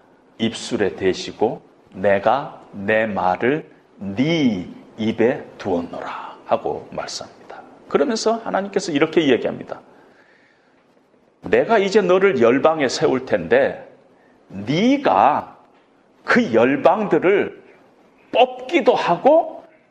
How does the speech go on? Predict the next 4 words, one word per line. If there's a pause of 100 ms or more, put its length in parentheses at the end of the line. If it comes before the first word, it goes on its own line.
(100)
부수기도
하고 (380)
깨뜨리기도
하고